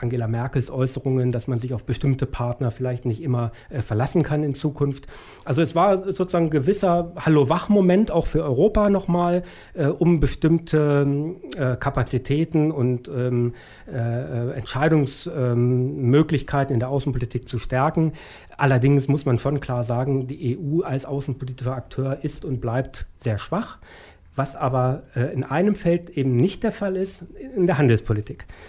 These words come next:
Ja, also in der Handelspolitik ist die E U natürlich eine, eine große Macht. Und da gab es mit Trump, ähm, äh, viele Konflikte, was sozusagen,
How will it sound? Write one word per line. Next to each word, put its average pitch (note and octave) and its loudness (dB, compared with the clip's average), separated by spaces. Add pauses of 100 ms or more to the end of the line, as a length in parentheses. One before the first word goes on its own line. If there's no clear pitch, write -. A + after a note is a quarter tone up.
(180)
Ja, E3+ 4
also D#3+ 0
in C#3 2
der B2 2
Handelspolitik F3+ 2
ist E3 -8
die C#3+ -6
E - -6
U D#3+ -4
natürlich C3+ -4
eine, A#2+ -2
eine A2+ -2
große A#2 0
Macht. - -2 (240)
Und C#3 0
da D3 0
gab D3 -2
es - -8
mit D#3 -2
Trump, E3 -2
ähm, C#3 2
äh, B2+ -2
viele E3+ -2
Konflikte, D#3 -4
was C3 -6
sozusagen, B2+ 0